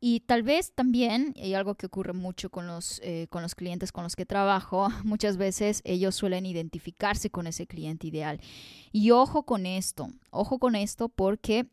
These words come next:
la identificación al cien por cien con ese perfil puede hacerte perder la objetividad de lo que buscas, ¿vale? A veces identificarnos al cien por cien con esa persona es que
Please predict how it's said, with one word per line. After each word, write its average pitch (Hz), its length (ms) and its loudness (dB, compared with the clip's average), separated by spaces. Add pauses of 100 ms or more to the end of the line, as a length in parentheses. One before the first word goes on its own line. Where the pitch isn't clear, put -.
(140)
la 180 200 -4
identificación 180 840 -2
al 247 120 2
cien 190 240 -6
por 170 180 -2
cien 196 500 -4
con 170 200 -8
ese 175 240 -6
perfil 220 600 -2 (320)
puede 202 360 4
hacerte 185 440 -4
perder 165 420 -4
la 170 100 0
objetividad 160 680 -6
de 151 80 -4
lo 160 100 -4
que - 100 -6
buscas, 156 640 -6 (120)
¿vale? 175 300 0
A 196 40 2
veces 190 320 -4
identificarnos 180 800 -4
al 160 100 -6
cien 190 280 -4
por 180 120 0
cien 175 140 -8
con 165 160 -6
esa 165 160 -6
persona 190 640 -4
es 190 160 -4
que 196 200 -2